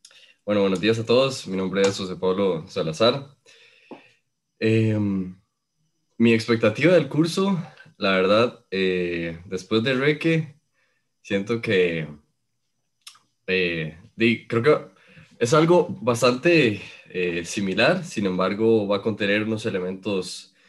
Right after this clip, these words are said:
eh, más complejos, como por ejemplo lo que era presupuesto y todo lo que habíamos hablado, este, de esos detalles antes. Entonces siento que va a ser, eh,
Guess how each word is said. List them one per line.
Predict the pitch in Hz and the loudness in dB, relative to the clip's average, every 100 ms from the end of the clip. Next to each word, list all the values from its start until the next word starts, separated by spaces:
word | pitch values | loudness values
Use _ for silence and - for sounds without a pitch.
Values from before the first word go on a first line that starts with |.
| _ _ _ | _ _ _
eh, | 85 87 82 78 78 78 _ _ | -8 -6 -6 -6 -10 -14 _ _
más | 98 104 | -6 -6
complejos, | - 101 135 160 - - _ | -4 -2 0 0 -4 -18 _
como | 95 90 | -8 -6
por | 90 92 | -4 -6
ejemplo | 90 107 104 90 | -6 -4 -2 -2
lo | 85 | -4
que | 85 | -4
era | 92 101 87 | -2 0 -2
presupuesto | 95 92 82 110 127 123 101 87 | -8 -12 -4 0 0 -2 -6 -6
y | 80 | -6
todo | 95 101 | -4 -4
lo | 101 | -4
que | 95 | -4
habíamos | 90 92 101 | -4 -6 -8
hablado, | 92 87 92 90 78 _ _ _ _ - | -8 -4 -4 -4 -8 _ _ _ _ -20
este, | 85 - 87 82 | -20 -10 -6 -4
de | 90 | -6
esos | 95 98 | -8 -10
detalles | 95 101 101 120 | -6 -2 -2 -2
antes. | 123 123 | -4 -6
Entonces | 101 98 - | -6 -6 -4
siento | 101 113 | -6 -6
que | 110 98 82 - _ _ _ _ - | -4 -4 -4 -10 _ _ _ _ -6
va | |
a | 107 | -2
ser, | 127 123 120 - | 2 0 0 -4
eh, | 101 92 87 85 | -2 -2 -4 -8